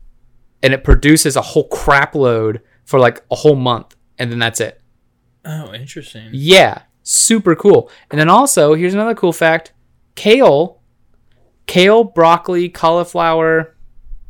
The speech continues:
Speaker 1: okra, and some other things are all from the same, like, parent vegetable.
Speaker 2: Oh, interesting.
Speaker 1: Yeah.
Speaker 2: Huh. They're, like, cousins.
Speaker 1: Yeah. Well, okay,
Speaker 2: Well
Speaker 1: so it's like the dog.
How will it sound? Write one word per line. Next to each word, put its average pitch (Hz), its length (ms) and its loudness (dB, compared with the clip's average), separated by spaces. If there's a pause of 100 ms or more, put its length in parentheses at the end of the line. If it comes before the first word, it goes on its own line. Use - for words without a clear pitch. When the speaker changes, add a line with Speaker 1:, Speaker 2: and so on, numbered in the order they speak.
(160)
Speaker 1:
okra, 160 720 4 (1600)
and 143 160 2
some 151 160 2
other 156 180 6
things 123 320 -6
are 120 220 -8
all 147 300 2
from 151 260 -4
the 131 80 -4
same, 143 680 -6 (800)
like, 123 280 0
parent 143 460 -2
vegetable. 110 640 -10 (840)
Speaker 2:
Oh, 151 460 -4
interesting. 113 580 -20 (140)
Speaker 1:
Yeah. 113 220 -2 (300)
Speaker 2:
Huh. 202 280 -8 (680)
They're, 123 140 -2
like, 113 160 -4
cousins. 120 460 -10 (1040)
Speaker 1:
Yeah. 139 340 4 (120)
Well, 208 260 4
okay, 165 180 4
Speaker 2:
Well 160 80 2
Speaker 1:
so 165 120 4
it's 160 120 2
like 165 120 0
the 147 180 2
dog. 127 520 4